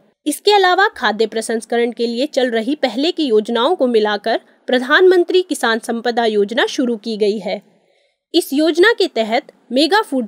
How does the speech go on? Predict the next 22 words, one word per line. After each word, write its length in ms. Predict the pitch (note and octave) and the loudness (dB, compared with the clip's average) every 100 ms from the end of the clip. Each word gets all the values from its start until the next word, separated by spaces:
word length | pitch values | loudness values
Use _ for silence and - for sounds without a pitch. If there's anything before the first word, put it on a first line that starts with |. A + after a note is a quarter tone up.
| - | -2
पार्क, 360 | G#3 G#3+ - _ _ _ - | 0 -2 -6 _ _ _ 2
कोल्ड 300 | D#4+ G#4 G4 | 4 4 2
चेन, 380 | C#4 A#3 C4+ - _ _ - | 0 0 0 -4 _ _ -2
खाद्य 320 | D4 D#4 A4+ | 0 2 0
प्रसंस्करण 680 | - D4 D4 C#4+ D4+ D#4+ E4 | 0 -2 -2 0 0 2 0
और 240 | B3+ B3 | 0 0
परिरक्षण 580 | B3 A#3 A#3 B3+ - F4+ | 0 -2 -2 -4 0 -2
क्षमताओं 520 | - C4+ A#3+ B3 D#4+ | 0 -4 -2 -2 0
का 140 | D#4+ C4+ | 0 -2
सृजन 460 | C4 A#3 C#4 E4 | -4 -4 -2 0
या 80 | A#3+ | 0
विस्तार, 560 | G3 - - G#3+ G#3 - _ _ _ _ _ _ | -2 -8 -6 -4 -4 -8 _ _ _ _ _ _
कृषि 340 | D#4+ F#4 - A4+ | 0 2 4 4
प्रसंस्करण 640 | D4+ C#4+ C4 B3 B3+ C4 F4 | 2 0 -2 0 -2 0 -2
क्लस्टर 520 | - C4+ - - F#4+ | 0 0 0 0 -2
अवसंरचना, 880 | - B3+ - B3+ A#3+ B3 - E4+ A#4 _ _ _ _ _ - - | 0 -4 -2 0 0 -2 0 0 0 _ _ _ _ _ -20 -8
बैकवर्ड 580 | G3 C4 D4+ - G4 G4 - | -2 0 0 0 0 2 0
और 120 | A#3+ | -2
फॉरवर्ड 520 | - C4 C#4 D4 G4 C4 | 0 2 2 2 0 0
लिंकेजेस 560 | B3+ C4 C4+ C4+ D#4+ | -2 0 0 0 -2
का 140 | - B3 | -2 -2
सृजन, 500 | - A3+ G#3 C#4 | -4 -6 0 2